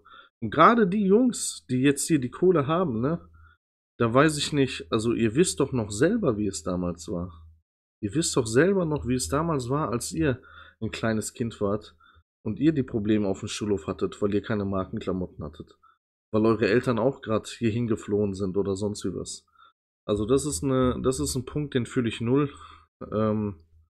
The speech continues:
muss ich auch sagen, das ist absolut, absolute Scheiße, sowas. Ähm, und da sollten mehr Leute mal in einem Interview, so wie der Mert das hier macht,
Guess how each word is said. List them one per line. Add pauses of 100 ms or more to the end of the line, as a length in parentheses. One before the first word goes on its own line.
(600)
muss
ich
auch
sagen,
das
ist
absolut, (120)
absolute
Scheiße,
sowas. (640)
Ähm, (640)
und (920)
da (100)
sollten
mehr
Leute
mal
in
einem
Interview,
so
wie
der
Mert
das
hier
macht,